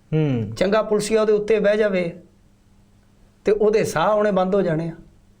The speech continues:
Speaker 1: ਬਿਲਕੁਲ।
Speaker 2: ਉਹਨੂੰ ਮਾੜਾ ਜਿਹਾ ਤੁਸੀਂ ਖਿੱਚ ਕੇ ਗੋਡੇ ਥੱਲੇ ਰੱਖੋ
Speaker 1: ਹੂੰ।
Speaker 2: ਤੇ ਚੁੱਪ ਕਰਕੇ ਮੁਸ਼ਕਾਂ ਬੰਨ ਕੇ ਲੈ ਜਾਓ ਜਿੱਥੇ ਲੈ ਜਾਣਾ। ਕੁੱਟਣ ਮਾਰਨ ਦੀ ਕੀ ਲੋੜ ਹੈ?
Speaker 1: ਹੂੰ।
Speaker 2: ਪਰ ਅੱਛਾ, ਆਪਾਂ ਸਿੱਧ ਪੱਧਰਾ ਕਹਿੰਦੇ ਆ, ਮੇਰੀ ਨਜ਼ਰ 'ਚ ਵੀ ਸਿੱਧ ਪੱਧਰਾ ਜਿਹਾ ਹੀ ਆ।
Speaker 1: ਜੀ।
Speaker 2: ਪਰ ਕੱਲ੍ਹ ਜਿਵੇਂ ਉਹਨੇ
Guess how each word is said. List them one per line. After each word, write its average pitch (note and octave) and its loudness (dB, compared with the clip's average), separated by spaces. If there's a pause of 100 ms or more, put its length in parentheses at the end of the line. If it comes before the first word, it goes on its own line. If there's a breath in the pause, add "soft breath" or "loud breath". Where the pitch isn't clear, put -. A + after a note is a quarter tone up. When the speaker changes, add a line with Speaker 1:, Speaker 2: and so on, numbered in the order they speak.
(340)
Speaker 1:
ਬਿਲਕੁਲ। B2+ -4 (280)
Speaker 2:
ਉਹਨੂੰ A#3+ 0
ਮਾੜਾ G3+ 2
ਜਿਹਾ G#3+ 0
ਤੁਸੀਂ F3 -4
ਖਿੱਚ F3 -4
ਕੇ F#3 -2
ਗੋਡੇ D3 0
ਥੱਲੇ E3+ 0
ਰੱਖੋ E3+ -4
Speaker 1:
ਹੂੰ। C3+ 0
Speaker 2:
ਤੇ F3+ -4
ਚੁੱਪ G3 -2
ਕਰਕੇ F#3+ -2
ਮੁਸ਼ਕਾਂ E3 -4
ਬੰਨ F3+ -4
ਕੇ F3+ -4
ਲੈ E3+ -2
ਜਾਓ F3+ -4
ਜਿੱਥੇ E3+ -6
ਲੈ E3+ -4
ਜਾਣਾ। D#3+ -8 (1120)
ਕੁੱਟਣ A3+ -2
ਮਾਰਨ F#3+ -2
ਦੀ E3+ -10
ਕੀ A2 -12
ਲੋੜ - -10
ਹੈ? D#3 0
Speaker 1:
ਹੂੰ। G#2 -6 (460 loud breath)
Speaker 2:
ਪਰ C#4 -2 (800)
ਅੱਛਾ, F3+ -2
ਆਪਾਂ F#3 0
ਸਿੱਧ B3 -2
ਪੱਧਰਾ B3+ -2
ਕਹਿੰਦੇ A#3+ -2
ਆ, C4+ 0
ਮੇਰੀ G#3 0
ਨਜ਼ਰ A3+ 0
'ਚ A3 -12
ਵੀ A3 -4
ਸਿੱਧ - -4
ਪੱਧਰਾ - -6
ਜਿਹਾ G#2 -10
ਹੀ - -16
ਆ। - -20 (280)
Speaker 1:
ਜੀ। C#3 2
Speaker 2:
ਪਰ G#3+ -4
ਕੱਲ੍ਹ A#3 -2
ਜਿਵੇਂ A#3 0
ਉਹਨੇ C4+ 0